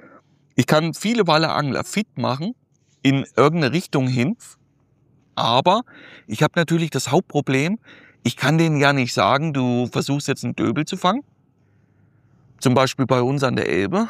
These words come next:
so fünfundzwanzig Zentimeter, machst dies, machst jenes, Strömungskante, das, das, das, und dann wirst du Fisch fangen. Das geht nicht. Aber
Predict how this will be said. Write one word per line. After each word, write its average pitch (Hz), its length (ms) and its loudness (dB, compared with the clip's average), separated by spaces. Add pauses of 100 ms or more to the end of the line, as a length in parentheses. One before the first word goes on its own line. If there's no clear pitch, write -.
so 139 160 -6
fünfundzwanzig 127 560 0
Zentimeter, 170 400 4
machst 165 240 2
dies, 139 160 2
machst - 220 -2
jenes, 156 280 2
Strömungskante, 143 640 0
das, 120 240 0
das, 110 200 2
das, 196 320 2 (280)
und - 60 -2
dann 120 120 4
wirst 131 180 2
du 131 40 2
Fisch - 280 -2
fangen. - 300 -4
Das 139 240 -4
geht 135 320 2
nicht. - 320 -8 (920)
Aber 117 400 4